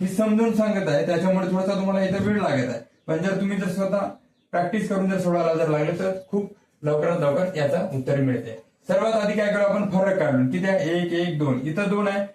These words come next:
मग हा जो फरक आहे यांचा एलसीएम काढायचा. एलसीएम काढायचा म्हणजे हे फरक सर्व सारखे करायचे. जसं हा दोन आहे तर याला पण आपण दोन करू, याला पण एकच आहे, याला पण दोन करू, याला पण दोन करू. किती झाले? दोन,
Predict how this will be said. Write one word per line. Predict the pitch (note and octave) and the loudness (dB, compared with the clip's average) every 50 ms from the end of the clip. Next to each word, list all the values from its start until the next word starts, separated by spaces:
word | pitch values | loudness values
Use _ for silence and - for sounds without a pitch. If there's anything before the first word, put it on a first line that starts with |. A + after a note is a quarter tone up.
| _ _ | _ _
मग | - E3 | -4 0
हा | F3+ F#3+ G3+ F#3+ F3+ | 0 2 2 2 0
जो | G#3+ - - - | 0 0 0 0
फरक | F#3+ G#3+ A3 A3 - G#3+ | 2 2 2 2 0 0
आहे | G3+ F#3+ F3+ | 0 0 2
यांचा | F3 F3+ F3+ G3+ G3 - - - | 2 0 0 -2 -4 -6 -6 -4
एलसीएम | F3+ F#3 F#3 F3 F#3 A3+ G#3+ G3 | -2 -2 0 0 2 2 2 2
काढायचा. | F#3 E3 D3+ C#3+ C3 B2+ - - - - - _ _ _ | 2 2 0 0 0 0 -2 -4 -6 -8 -14 _ _ _
एलसीएम | D3+ D#3+ E3 F3 G#3 G#3 G3+ | -4 -2 -2 0 0 2 2
काढायचा | G3+ G3 F#3+ F#3+ G3 G3+ | 2 2 2 4 2 2
म्हणजे | F#3+ F#3+ F#3 F#3 G3+ G3+ - - - _ - | 2 2 2 0 0 -2 -4 -8 -10 _ -2
हे | F3+ F3+ | -2 0
फरक | E3+ F3 F3+ F#3+ - G#3+ A3 | 2 2 2 2 2 0 -2
सर्व | - - G3+ G3 G3+ - | -2 0 2 2 2 2
सारखे | - F#3+ E3+ E3 D#3+ D#3 E3+ - | 2 0 0 0 0 0 0 0
करायचे. | C#3+ C3+ A#2+ - G#2+ G#2 - B2 | 2 2 0 0 -2 -6 -8 -6
जसं | C3+ D3+ E3+ F3+ | -2 0 0 2
हा | F3 F#3+ F#3+ | 2 2 2
दोन | F#3+ F#3+ G3 F#3+ | 2 0 0 0
आहे | F#3+ F#3+ F#3+ F#3+ | 0 0 0 -2
तर | - - _ _ D3+ D3+ | -4 -10 _ _ -2 0
याला | D#3+ D#3+ F3+ | 0 0 2
पण | F3+ F3 | 2 2
आपण | F3 E3+ E3+ F3 C#3+ D3 | 2 2 2 0 0 2
दोन | D3+ D3+ D3+ D3+ D3+ | 2 2 2 2 0
करू, | D3+ C#3+ D3 D3+ D3+ - - _ _ _ _ - | 0 0 -2 -4 -6 -8 -14 _ _ _ _ -4
याला | C#3+ D3+ D#3+ D#3+ | 0 0 0 0
पण | D#3 F3 F3 - - - - _ _ _ _ _ _ _ _ _ _ _ _ _ _ - | 0 -2 -2 -4 -6 -10 -16 _ _ _ _ _ _ _ _ _ _ _ _ _ _ -6
एकच | D3+ C#3 - D3 B2+ - - | -6 -6 -4 -4 -6 -6 -6
आहे, | - B2+ C3+ | -6 -4 -2
याला | D3 D#3 | 0 0
पण | D#3 D3+ D#3 D#3 D3 C3 | 0 0 0 0 0 0
दोन | C#3 C#3 C#3 B2+ | 0 0 0 0
करू, | C3+ C3+ D3 D3+ - - - _ _ - | -2 -2 -2 -4 -6 -12 -18 _ _ -4
याला | C3 B2 B2 | -2 -2 -2
पण | B2 B2+ B2 A#2+ | -2 -2 -2 -4
दोन | A#2 A#2+ A#2 A#2 | -4 -4 -4 -6
करू. | A2 A2+ A#2 | -6 -10 -10
किती | A#2 E3 E3+ E3+ | -8 -6 -2 0
झाले? | F#3 F#3 F#3 F#3 | 2 2 2 2
दोन, | C#3+ D3 D3+ D#3 E3 F3+ | 2 0 2 2 2 0